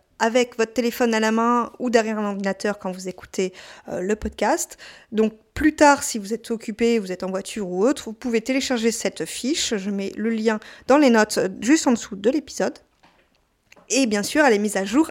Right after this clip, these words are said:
à chaque épisode. Donc gardez-la précieusement, vous aurez tous les outils. Aujourd'hui, dans l'épisode du jour, j'interviewe pour la deuxième fois Nicolas de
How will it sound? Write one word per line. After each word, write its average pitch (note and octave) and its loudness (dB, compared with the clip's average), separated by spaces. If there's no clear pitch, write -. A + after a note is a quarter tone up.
à C#4+ 4
chaque C#4+ 0
épisode. A3+ -4
Donc G#3 -2
gardez-la G3 -2
précieusement, G3+ -6
vous A3+ -8
aurez A#3 -4
tous - -6
les C#4 0
outils. - -20
Aujourd'hui, C#4 0
dans G3 -4
l'épisode G#3+ -2
du G3 -8
jour, C#4 2
j'interviewe B3+ -2
pour G3+ -4
la F#3 2
deuxième G3+ -4
fois A#3+ 0
Nicolas C4+ 2
de F#3 -10